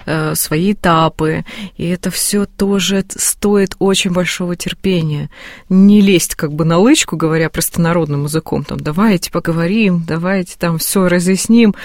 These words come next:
а дать немножко вот морю утихомириться, волнам, вот, волне сойти. И это, конечно, это, конечно, школа определённая.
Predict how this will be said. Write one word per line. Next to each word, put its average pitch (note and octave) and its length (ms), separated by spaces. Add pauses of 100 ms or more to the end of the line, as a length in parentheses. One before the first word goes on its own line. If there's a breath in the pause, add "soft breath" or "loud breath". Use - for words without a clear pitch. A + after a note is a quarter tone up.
(240 loud breath)
а F#3+ 140
дать G#3+ 280
немножко F#3 540
вот E3+ 260
морю F3+ 540
утихомириться, F3 960
волнам, D#3+ 600
вот, - 220
волне E3+ 420
сойти. F3+ 600 (420 loud breath)
И F3 80
это, F#3 160
конечно, E3+ 960 (640)
это, - 180
конечно, G3+ 420
школа C#3+ 500 (280)
определённая. D3 920